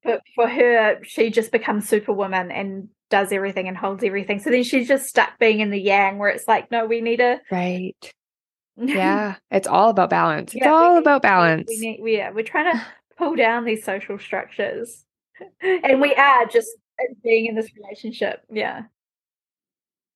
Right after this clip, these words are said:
Speaker 2: I love it. Um, I'm mindful of the time.
Speaker 1: Yes.
Speaker 2: This has been an amazing conversation. We've already touched on so many different threads. <laughs> Is there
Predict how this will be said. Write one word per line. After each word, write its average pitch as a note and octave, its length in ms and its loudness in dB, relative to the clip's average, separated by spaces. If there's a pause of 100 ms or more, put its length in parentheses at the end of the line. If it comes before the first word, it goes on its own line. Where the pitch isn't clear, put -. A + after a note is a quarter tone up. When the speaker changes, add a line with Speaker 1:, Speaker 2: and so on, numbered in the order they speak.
Speaker 2:
I G3+ 60 4
love F#3 300 4
it. F3 260 2 (100)
Um, F#3+ 600 2
I'm F#3+ 120 2
mindful G3 360 2
of G#3+ 80 -2
the A3+ 100 2
time. F#3+ 500 -4
Speaker 1:
Yes. A3 120 -6
Speaker 2:
This F#3+ 160 4
has G3 160 0
been F#3 400 2 (160)
an F#3+ 80 2
amazing F#3 400 2
conversation. F3 680 -2
We've F3+ 180 2
already F3+ 400 4
touched - 380 -4
on F3 160 0
so F3 240 0
many F3+ 220 0
different F3 340 -2
threads. - 580 -2 (400)
<laughs> - 400 -12 (800)
Is A3+ 240 2
there G3+ 540 4